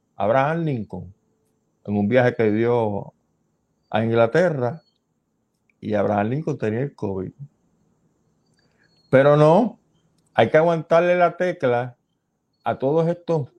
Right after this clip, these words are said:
monarcas del mundo que si se tiran un peito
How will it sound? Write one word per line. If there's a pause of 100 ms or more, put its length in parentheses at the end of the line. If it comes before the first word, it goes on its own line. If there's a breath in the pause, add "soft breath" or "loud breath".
(200)
monarcas (280)
del
mundo (1200)
que
si
se
tiran
un
peito